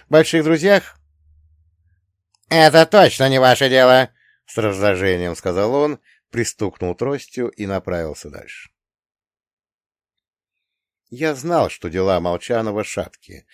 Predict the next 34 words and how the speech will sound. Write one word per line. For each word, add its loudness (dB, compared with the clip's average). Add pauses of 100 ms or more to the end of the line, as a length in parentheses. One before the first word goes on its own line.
(260)
и -4
он 2
вполне 0
может -4
лишиться -10
должности. -12 (800)
И -6
еще -2
я 2
знал -2
то, -4
что -6
вполне -2
могу -6
помочь -6
ему -10
с -16
этим, -16 (300)
причем -8
легко. -12 (1080)
Ведь -6
все 0
его 0
неприглядные -2
дела, 0 (300)
коррупционные -2
схемы, -2
в -12
которых -2
был -2
иногда -2
завязан -2
князь -8
Козельский, -8